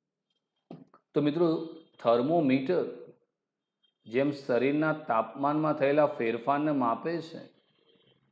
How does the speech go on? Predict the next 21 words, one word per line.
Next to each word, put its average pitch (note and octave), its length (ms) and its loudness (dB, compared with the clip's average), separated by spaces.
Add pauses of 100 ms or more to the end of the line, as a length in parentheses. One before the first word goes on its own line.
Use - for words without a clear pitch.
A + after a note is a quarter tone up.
(360)
તેમ A#2 200 -2
વિકાસના C3 760 0
નિર્દેશકો C3 720 0
દેશના A#2 720 -4
વિકાસને A#2+ 680 -6
માપે C#3 400 -8
છે. - 280 -20 (1900)
મિત્રો, E3+ 220 6
નિર્દેશકો F#3+ 760 6
એટલે F3+ 60 2
માપદંડ, C#3 800 0 (1200)
જેને C#3+ 320 -2
આધારે C3 580 2
કયા D3+ 360 2
દેશે C#3+ 380 0
કેટલો F#3+ 500 -2
વિકાસ C#3+ 640 -2
કર્યો E3+ 200 0
એ E3+ 40 0
માપી B2+ 480 -2
શકાય. D#3+ 400 -10